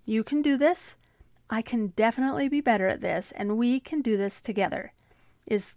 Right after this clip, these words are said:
there a better way to start off the summer than changing a really bad habit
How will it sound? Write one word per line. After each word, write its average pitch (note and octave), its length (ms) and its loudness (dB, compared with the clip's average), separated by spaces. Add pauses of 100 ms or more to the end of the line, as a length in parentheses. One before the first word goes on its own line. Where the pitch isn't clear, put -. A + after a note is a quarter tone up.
(120)
there A3 160 4
a G3 40 4
better G3 300 0
way B3+ 140 4
to C4+ 80 2
start A#3 260 2
off A#3+ 160 0
the C4+ 80 -2
summer G#3 380 0
than G#3 160 -2
changing A3 440 -2
a G3+ 100 0
really G3+ 300 2
bad B3 260 2
habit D4 480 0